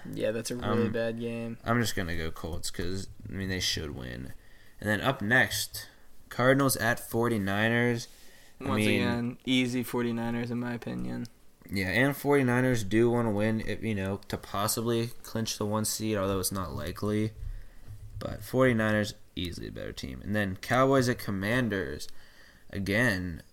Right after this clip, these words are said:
Speaker 2: I mean,
Speaker 1: Commanders are gonna be starting, I believe, Sam Howell, rookie quarterback. So,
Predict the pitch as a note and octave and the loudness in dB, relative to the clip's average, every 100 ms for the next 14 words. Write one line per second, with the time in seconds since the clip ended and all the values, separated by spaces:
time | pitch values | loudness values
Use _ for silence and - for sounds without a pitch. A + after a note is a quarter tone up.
0 | - - G2+ C#3 D#3 D#3+ D3+ - C#3 D3 | -14 -4 2 2 6 4 4 6 6 6
1 | D#3 D3+ C#3 - C#3 C3 B2+ B2 B2 - | 4 2 0 4 6 6 4 0 -4 -8
2 | - B2 A#2+ B2 B2+ B2+ B2+ B2 A2+ A#2 | -4 0 2 2 2 2 4 2 0 -6
3 | - - B2+ B2 A#2+ A#2+ A#2+ A#2 C3 - | -8 -4 0 0 0 -2 0 -2 -4 -6
4 | - - - A#2+ B2 B2 A2+ A#2+ A#2 A2+ | -12 -10 -6 -2 -2 -2 0 0 2 2
5 | A#2 A2+ - B2 A#2+ | 0 0 0 4 6